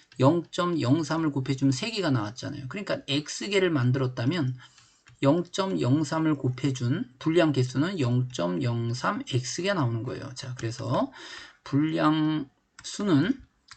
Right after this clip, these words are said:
영점영삼을 곱해준다. 만든 개수에다가, 만든 개수에다가 영점영삼을 곱해주면 불량 개수가 나오겠습니다.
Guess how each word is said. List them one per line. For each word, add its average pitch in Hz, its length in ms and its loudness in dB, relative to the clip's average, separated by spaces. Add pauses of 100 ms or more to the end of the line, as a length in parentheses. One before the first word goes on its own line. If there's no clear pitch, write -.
(180)
영점영삼을 139 1800 2
곱해준다. 113 920 -2
만든 139 460 4
개수에다가, 120 1080 2 (360)
만든 135 400 4
개수에다가 117 800 0
영점영삼을 123 1120 0
곱해주면 135 560 2
불량 156 420 2
개수가 151 520 -2
나오겠습니다. 131 920 -2